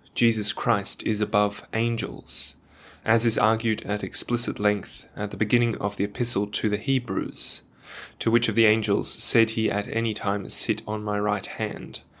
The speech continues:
et cetera. Heaven comes to earth. There are three parables recorded in the fifteenth chapter of Luke as spoken by our Lord in his defense against the murmurs of the Pharisees at his receiving sinners and eating with them.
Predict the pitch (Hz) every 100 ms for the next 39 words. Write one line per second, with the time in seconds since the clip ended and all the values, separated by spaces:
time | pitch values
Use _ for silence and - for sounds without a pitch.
0 | - - - 107 - 101 - - - _
1 | _ _ _ _ _ _ _ _ _ _
2 | _ _ _ - - - - _ - 147
3 | 135 107 104 101 - - - 110 107 -
4 | 107 107 92 - - - - - _ _
5 | _ _ _ _ _ - - - - 123
6 | 120 120 143 139 - 135 120 104 92 113
7 | - 135 123 110 107 107 139 - - 117
8 | - - - 120 117 104 104 113 120 -
9 | 107 - - 117 117 113 107 104 98 101
10 | 107 110 110 101 107 110 107 107 104 -
11 | 131 127 - - 107 113 113 - - 113
12 | 117 117 117 - - - 120 120 120 104
13 | 104 - - 104 - 113 - 104 - 120
14 | 113 110 107 - 131 104 - - 107 107
15 | - 123 120 101 104 - - -